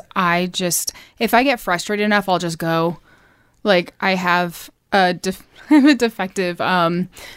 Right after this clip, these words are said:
Amazon Fire Stick right now because the Alexa part doesn't work. It's never worked, but I bought it for Black Friday, and I just, I'm a busy person. I don't have time. I chatted in. They switched me over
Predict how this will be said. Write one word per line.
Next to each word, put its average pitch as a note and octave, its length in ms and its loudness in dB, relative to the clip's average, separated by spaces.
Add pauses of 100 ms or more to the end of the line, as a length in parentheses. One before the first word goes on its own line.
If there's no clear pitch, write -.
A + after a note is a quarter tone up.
(180)
Amazon F3+ 440 -2
Fire F3 260 0
Stick G#3+ 320 -4
right A#3 160 -2
now C4+ 300 4 (120)
because F3 260 -4
the D#3+ 280 -4
Alexa D3+ 460 -2
part G#3 260 0
doesn't F3+ 260 -6
work. F#3+ 460 -4
It's - 180 -6
never E3 220 0
worked, F#3 400 -2 (160)
but F#3 100 -6
I F3 80 2
bought D3+ 240 -2
it - 60 -8
for F#3 100 -10
Black D#3 280 -2
Friday, F#3 500 -4
and E3 140 -6
I D#3+ 80 0
just, E3 260 -6 (220)
I'm F3 120 2
a F3 40 0
busy E3+ 240 2
person. G#3+ 400 0
I F#3 60 -4
don't E3 240 -2
have F3 160 -4
time. F#3 420 0 (420)
I F3+ 80 -4
chatted F#3+ 400 0
in. F3 340 0 (100)
They D#3 480 0 (440)
switched - 500 0
me A3 160 4
over F3 520 0